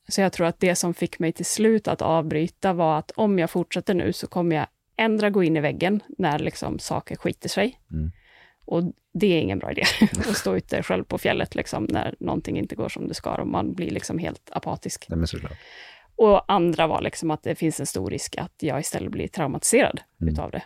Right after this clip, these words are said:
Speaker 1: och inte vill ut. Och då kände jag, men då är det nog viktigare att jag vill fortsätta att vara ute än att jag fullföljer det här. Men jag tror att det som var så, eller en av de grejerna som blev väldigt fint när jag gick ut med att så här, jag kommer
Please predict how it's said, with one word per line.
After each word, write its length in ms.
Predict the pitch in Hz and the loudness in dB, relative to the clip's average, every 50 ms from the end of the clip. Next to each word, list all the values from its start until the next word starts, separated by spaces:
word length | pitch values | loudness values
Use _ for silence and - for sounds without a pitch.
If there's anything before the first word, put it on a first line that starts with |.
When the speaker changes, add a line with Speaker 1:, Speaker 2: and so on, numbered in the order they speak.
| - _ | -12 _
Speaker 1:
och 180 | - - - 180 | -8 -4 -2 -2
inte 220 | 165 170 - - | -2 -2 -4 -4
vill 160 | 196 175 175 175 | -4 -2 0 0
ut. 320 | 190 180 - - - - _ _ _ _ | 0 0 -2 -8 -20 -20 _ _ _ _
Och 100 | - 185 | -4 -2
då 100 | 170 170 | -2 -2
kände 240 | 170 - 185 175 196 | -2 -2 -4 -4 -4
jag, 100 | - - | -4 -4
men 160 | 190 180 170 | -4 -2 -2
då 160 | 170 170 160 | 0 0 0
är 60 | 156 | -2
det 60 | 175 175 | -2 -4
nog 160 | 175 175 170 | -4 -6 -6
viktigare 480 | 165 - - - - 175 170 160 180 - - | -6 -8 -8 -6 -6 -4 -4 -4 -6 -8 -12
att 140 | 170 - | -12 -10
jag 100 | - 165 | -8 -6
vill 120 | 156 151 - | -6 -8 -8
fortsätta 420 | - 175 165 - - 151 - - | -8 -10 -8 -8 -8 -10 -8 -6
att 60 | 170 | -6
vara 120 | 160 151 - | -4 -4 -4
ute 340 | 185 170 175 - _ - 170 - _ _ _ _ _ _ _ - - | -4 -6 -6 -6 _ -12 -12 -12 _ _ _ _ _ _ _ -12 -8
än 140 | 156 156 175 | -6 -6 -6
att 140 | 175 170 - | -6 -8 -10
jag 120 | 95 90 - - - - _ _ _ _ _ - | -10 -10 -10 -14 -20 -20 _ _ _ _ _ -10
fullföljer 440 | - 190 - 170 - - - 175 180 | -8 -8 -8 -6 -8 -6 -4 -2 -2
det 60 | 170 | -2
här. 160 | 165 - - - _ _ _ _ _ _ _ _ - - - - - - - - _ | -2 -4 -6 -10 _ _ _ _ _ _ _ _ -20 -20 -20 -20 -20 -20 -20 -6 _
Men 140 | - 240 233 | 4 4 6
jag 100 | 214 214 | 4 4
tror 280 | - - 285 294 277 233 | 4 4 6 6 6 6
att 100 | 214 - | 4 4
det 120 | 190 185 | 2 0
som 300 | - - 190 185 180 175 | 2 2 2 2 2 2
var 200 | 170 180 175 165 | 2 2 2 2
så, 560 | - - - - - 175 175 170 170 - 170 165 - - _ _ _ _ _ _ _ | 0 -2 -6 -4 -2 0 0 2 2 0 -2 -4 -6 -12 _ _ _ _ _ _ _
eller 180 | - 202 202 - - | 2 2 2 4 4
en 200 | - 262 254 254 | 4 4 6 6
av 80 | 240 202 | 4 4
de 140 | 180 175 | 2 2
grejerna 240 | 170 160 156 156 160 | 2 2 0 0 -2
som 140 | 165 - 170 | -2 -2 0
blev 160 | 165 175 165 | 0 2 2
väldigt 260 | 165 165 151 156 - | 2 0 0 -2 -4
fint 560 | - - - - - 320 226 120 - 175 - - | -8 -14 -4 2 4 4 4 4 2 0 0 2
när 260 | 175 180 170 147 151 | 2 4 4 4 4
jag 400 | 156 156 156 151 147 156 156 190 - _ _ _ _ _ _ _ - - _ _ _ | 2 2 2 2 0 0 -2 -4 -8 _ _ _ _ _ _ _ -20 -20 _ _ _
gick 160 | - 202 208 - | -2 2 4 4
ut 220 | 247 214 - - | 4 4 4 0
med 160 | - - - - | -2 0 -2 -2
att 100 | - - | -2 -2
så 60 | - | -2
här, 100 | - 85 | -2 0
jag 220 | 151 185 196 196 | 2 2 2 2
kommer 520 | - 190 175 - 156 151 147 147 151 180 | 2 2 2 2 2 2 2 0 -2 -4